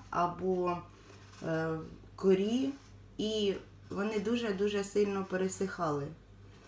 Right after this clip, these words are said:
Я подивилася, як вирощують їх дівчата, то зрозуміла с-,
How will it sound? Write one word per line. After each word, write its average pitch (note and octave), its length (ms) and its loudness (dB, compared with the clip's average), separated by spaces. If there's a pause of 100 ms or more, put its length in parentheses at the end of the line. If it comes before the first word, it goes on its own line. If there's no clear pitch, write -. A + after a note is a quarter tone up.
(220)
Я G3 100 2
подивилася, G#3+ 680 2
як G3 180 0
вирощують G3 680 2
їх F#3 120 2
дівчата, F#3 720 -2 (560)
то F#3+ 520 4 (120)
зрозуміла G3+ 680 2
с-, G#3+ 180 -4